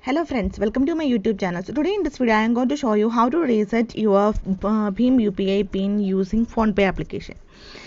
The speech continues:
If you are new in this channel, please do subscribe my YouTube channel and press the bell icon for more tech videos. Okay friends, let's get started. First, open PhonePe application on your phone. Then tap on My Money on the bottom, you can see,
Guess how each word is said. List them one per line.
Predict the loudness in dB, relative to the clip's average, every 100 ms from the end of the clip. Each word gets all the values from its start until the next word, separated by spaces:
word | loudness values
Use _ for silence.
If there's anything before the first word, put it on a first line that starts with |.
| -18 -2
If | 0 2
you | 2
are |
new | 2
in | 2 2
this | 2
channel, | 2 4
please | 2 2
do | 2
subscribe | 2 0 -2 -4 -2
my | 0 0
YouTube | 0 -2 -4
channel | -2 -2
and | 0 -2
press | -2
the | -2
bell | -2 -2
icon | -2 -2 -2
for | 0 0
more | 0 -2
tech | -4 -6
videos. | -6 -8 -10 -14 -20 -20 -18 -18 -8 -2
Okay | 0
friends, | 2 2 2
let's | 0 0 -2
get | -4
started. | 0 0 2 2 0
First, | -2 -2 -2
open | -2 0 0
PhonePe | 2 2 4
application | 2 2 0 0 0 0 -2 0
on | 0
your | 2 0
phone. | 0 0 -2 -4 -12 -18 -20 -20 _ _ _ -10
Then | 0 2 2
tap | 2 2
on | 2 4
My | 4 4
Money | 2 2 0 0
on | -2 2
the | 2
bottom, | 4 4 2 2
you | 0
can | -2 -4
see, | -2 0